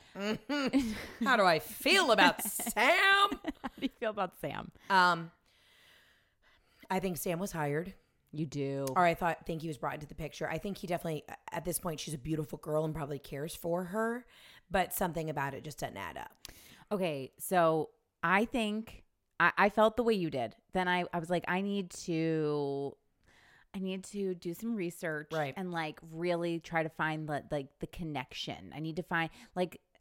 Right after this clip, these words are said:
Speaker 2: sometimes I feel like I can do that. Like, if I know enough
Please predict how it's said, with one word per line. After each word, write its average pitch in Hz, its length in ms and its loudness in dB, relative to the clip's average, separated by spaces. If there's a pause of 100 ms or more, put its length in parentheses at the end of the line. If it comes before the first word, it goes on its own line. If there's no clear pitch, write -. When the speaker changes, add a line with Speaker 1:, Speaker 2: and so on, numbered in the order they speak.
(120)
Speaker 2:
sometimes 302 300 0
I 302 60 0
feel 233 140 -2
like 208 120 2
I 180 100 2
can 165 180 -6
do 135 240 -8
that. 113 200 -10
Like, 139 120 -12
if 160 80 -14
I 170 100 -6
know 170 300 2
enough 170 420 0